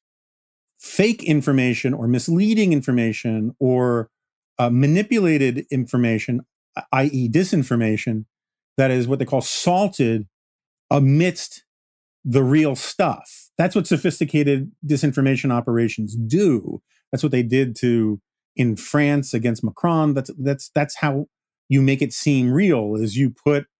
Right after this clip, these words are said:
a few of the Fugazi diamonds amidst all the real diamonds. And, um, and so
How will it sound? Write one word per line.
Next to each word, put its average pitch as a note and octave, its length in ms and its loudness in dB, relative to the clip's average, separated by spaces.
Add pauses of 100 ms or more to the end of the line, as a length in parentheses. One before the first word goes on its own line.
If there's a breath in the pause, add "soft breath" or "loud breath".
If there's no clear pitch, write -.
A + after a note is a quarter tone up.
(260)
a B2 60 -6
few D3+ 300 4
of B2+ 100 -2
the C3+ 60 2
Fugazi C3+ 600 0
diamonds A#2 460 0
amidst B2 460 -2
all C3 200 0
the C3+ 120 2
real F3 280 2
diamonds. F#2+ 480 -6 (520)
And, C#3 580 2 (520)
um, A#2+ 600 0 (420)
and C3+ 140 2
so C#3+ 420 0